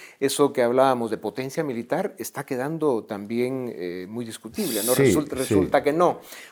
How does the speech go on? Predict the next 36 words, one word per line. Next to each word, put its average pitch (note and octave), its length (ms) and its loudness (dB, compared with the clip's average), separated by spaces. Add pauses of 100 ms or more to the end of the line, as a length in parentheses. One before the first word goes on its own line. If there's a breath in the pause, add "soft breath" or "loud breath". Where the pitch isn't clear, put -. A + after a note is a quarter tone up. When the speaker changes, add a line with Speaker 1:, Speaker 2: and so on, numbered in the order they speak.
Speaker 1:
¿Cómo F3+ 240 6
termina, D3 640 2
eh, A#2 180 0
la A#2+ 100 0
invasión B2 540 -2
de A#2+ 80 -2
Rusia A#2+ 320 -10
en A#2 60 -8
Ucrania, A2+ 380 -6
doctor G#2 260 -10
Kalduch? A#2 340 -6
Speaker 2:
Básicamente A#2+ 840 4
solo A2+ 220 4
puede A2 160 4
terminar G#2+ 380 4
de A2+ 60 0
una A2 140 2
manera, G#2+ 560 4
porque F2+ 360 2
ya F#2 120 6
se G2+ 160 2
ve F#2+ 160 4
claro G2 360 6
que, G2+ 100 4 (180)
eh, E2+ 680 2
el, E2+ 300 -2
el E2+ 180 -4
triunfo, G#2+ 680 4 (360 soft breath)
la G2 120 2
victoria B2 400 6
militar G2 840 2
aplastante F#2 680 0
de E2+ 100 2
Rusia G#2 300 2
es - 100 -2
inviable. D2 520 -4